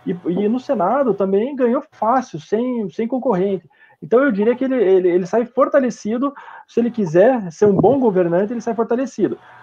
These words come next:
Qual que é o problema que eu acho da reforma administrativa e da, e da tributária? Eu acho que elas não, é, ela-, elas irão ocorrer, mas elas serão muito menos do que nós esperamos. Igual o que aconteceu com a reforma da Previdência.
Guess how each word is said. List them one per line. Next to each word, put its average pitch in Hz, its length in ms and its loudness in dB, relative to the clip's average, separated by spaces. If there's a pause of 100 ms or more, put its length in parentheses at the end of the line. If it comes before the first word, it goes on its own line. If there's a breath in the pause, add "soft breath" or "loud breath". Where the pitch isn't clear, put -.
(260 loud breath)
Qual 262 180 4
que 277 60 -2
é 285 40 0
o 277 40 -4
problema 240 420 2
que 233 100 -4
eu 214 100 4
acho 220 200 0
da 214 80 -2
reforma 202 360 0
administrativa 196 840 -4
e 175 100 -2
da, 196 540 2
e 180 60 0
da 185 80 -2
tributária? 160 600 2 (920)
Eu 170 240 4
acho 202 320 4
que 220 60 -4
elas 185 220 0
não, 226 440 -4 (160)
é, 143 440 0
ela-, 117 180 0
elas 131 240 0
irão 160 280 2
ocorrer, 143 420 0 (600 soft breath)
mas 175 220 0
elas 196 180 2
serão 214 220 -2
muito 269 400 -4
menos 226 320 -2
do 226 80 -8
que 226 100 -8
nós 220 240 0
esperamos. 170 580 0 (220)
Igual 233 520 4
o 190 60 -4
que 220 80 -6
aconteceu 220 520 -4
com 220 180 -4
a 214 300 -2
reforma 196 800 0
da 190 100 -2
Previdência. 190 560 -2